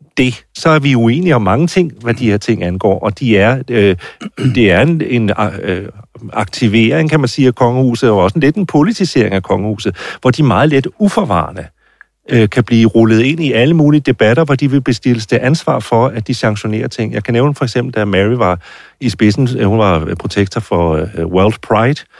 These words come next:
øh, og i forbindelse med, øh, Priden, så opstod der jo en diskussion om, hvorvidt hvide og sorte mennesker måtte gå i samme demonstration. Det var ikke,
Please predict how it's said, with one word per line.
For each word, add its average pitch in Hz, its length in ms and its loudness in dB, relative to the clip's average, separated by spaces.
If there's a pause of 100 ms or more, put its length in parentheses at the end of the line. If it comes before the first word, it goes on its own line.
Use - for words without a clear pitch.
(380)
øh, 110 260 2
og 107 220 0
i - 20 -2
forbindelse 139 480 0
med, 120 240 2
øh, 104 640 0
Priden, 104 440 0
så - 160 -2
opstod 113 360 0
der 113 80 0
jo 101 80 2
en 92 60 0
diskussion 117 560 -2
om, 101 120 0
hvorvidt 107 340 -4
hvide 110 300 0
og 98 60 -4
sorte 110 260 -2
mennesker 95 300 -6
måtte 98 180 -2
gå 92 200 -2
i 104 40 -6
samme 80 300 -8
demonstration. 135 640 -2
Det 107 120 -2
var 85 120 0
ikke, 80 200 -2